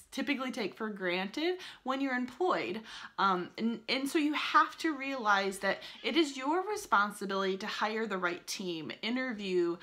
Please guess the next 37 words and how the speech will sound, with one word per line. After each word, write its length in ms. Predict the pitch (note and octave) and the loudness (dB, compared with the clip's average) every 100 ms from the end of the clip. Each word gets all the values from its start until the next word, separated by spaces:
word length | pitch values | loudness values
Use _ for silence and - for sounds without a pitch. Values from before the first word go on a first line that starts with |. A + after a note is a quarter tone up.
| - - | -12 -8
make 180 | G#3 G#3+ | -2 -2
sure 580 | A3 - - A#3+ A#3+ A#3 | -2 -6 -4 -2 0 0
that 160 | G#3+ - | 0 -4
you're 120 | A3 | -6
training 480 | - A3 G3+ A3 A3+ | -4 -2 0 0 -2
them 160 | F#3+ | -2
appropriately, 640 | F3+ - F#3 F#3 F3 - F3 | -4 -4 -6 -4 -4 -2 -4
you 100 | F#3 | -2
have 180 | G3 F#3+ | -4 -4
the 80 | |
correct 360 | F#3+ - F3+ - | -6 -4 -4 -6
policies 580 | - A3+ B3 C#4 A3+ G3 | 0 2 2 -4 -8 -6
in 140 | F#3+ | -6
place. 420 | F#3 D#3+ F3+ F3+ - - - - | -6 -2 -2 -2 -6 -14 -10 2
Um, 440 | G3+ F#3+ F#3 - - _ _ _ _ _ _ - | 4 4 0 -4 -10 _ _ _ _ _ _ -2
you 100 | C#4 | 2
have 200 | C#4 C4+ | 2 2
the 80 | C#4 | 0
correct 340 | - A#3 - | 2 0 0
resources 640 | G#3+ A3 - G3+ G3 F#3+ F#3 | -4 -4 -2 -2 -2 -6 -4
for 180 | G3+ - | -4 0
everybody 920 | F#3+ F#3+ G3+ F#3+ F#3+ F#3 F#3 G3 F#3 - - | -2 -2 -4 -4 0 2 2 -2 -4 -8 -12
to 100 | - | -6
do 180 | A#3+ C4+ | -4 -2
their 220 | C#4+ D4 | -2 -2
job 540 | D4+ D4+ E4 G4 A3 G#3+ | 0 4 4 6 4 2
and 100 | G#3 | -2
make 160 | G3 | -2
sure 160 | G3 G#3+ | -4 -6
it's 140 | G3+ | -6
being 220 | - G3 F#3+ | -4 -4 -2
updated 500 | - G3 F3 F3 F3 | -2 0 -2 0 -4
accordingly. 600 | - F#3 F3 E3 D3+ F#3 | -2 -2 0 -2 -6 -6
So 200 | G#3 G#3 | -4 0
that 180 | B3 | 0
is 180 | A4 G4+ | 0 0
ultimately, 640 | G#3 G#3 A3 G#3 F#3+ G#3 | 2 0 -2 -4 -2 -4